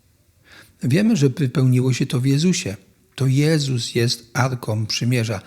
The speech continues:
To Jezus jest samym przymierzem. Jezus jest samym Bogiem. Dlatego niepotrzebna jest Arka. Dlatego potem też w Apokalipsie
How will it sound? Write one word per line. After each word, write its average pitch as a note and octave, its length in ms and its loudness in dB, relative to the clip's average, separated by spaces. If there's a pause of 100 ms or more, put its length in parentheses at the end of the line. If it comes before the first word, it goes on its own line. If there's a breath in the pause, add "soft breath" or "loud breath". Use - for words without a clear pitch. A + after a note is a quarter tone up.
(320 loud breath)
To C#3 120 -2
Jezus D3+ 540 0
jest B2 200 -2
samym C#3+ 580 0
przymierzem. A#2 920 -2
Jezus D3+ 380 0
jest - 300 -4
samym B2+ 480 2
Bogiem. B2 340 0 (440 loud breath)
Dlatego D3 400 0
niepotrzebna D3 1080 2
jest B2+ 480 -4
Arka. G#2 460 -6 (800 loud breath)
Dlatego B2+ 420 0
potem C3+ 360 0
też C3 160 -2
w - 40 -2
Apokalipsie C#3+ 640 0